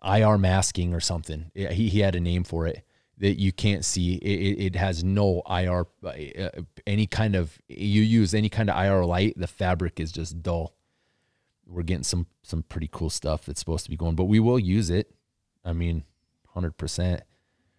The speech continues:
De-, decent night vision binos for calling.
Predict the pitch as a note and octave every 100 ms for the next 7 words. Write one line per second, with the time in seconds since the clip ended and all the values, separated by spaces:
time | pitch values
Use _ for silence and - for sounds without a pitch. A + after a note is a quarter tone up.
0 | _ _ _ F#2+ G2+ G#2 G2+ F#2+ F#2+ E2+
1 | F2 F2+ E2+ E2 E2 D#2+ E2 G2 F2 D2
2 | - - _ _ - - E2+ E2 D#2+